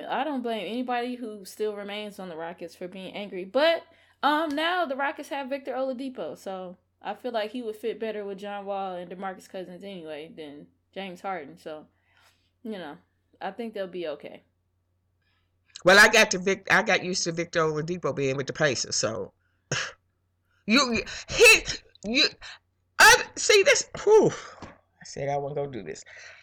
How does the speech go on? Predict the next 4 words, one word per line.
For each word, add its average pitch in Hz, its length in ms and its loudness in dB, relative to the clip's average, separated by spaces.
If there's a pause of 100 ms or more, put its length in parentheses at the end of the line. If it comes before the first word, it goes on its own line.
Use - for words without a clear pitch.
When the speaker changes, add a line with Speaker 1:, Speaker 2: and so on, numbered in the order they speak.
(340)
Speaker 2:
His 403 520 6
temper 359 420 2
tantrum 190 720 2 (1600)
affected 247 720 6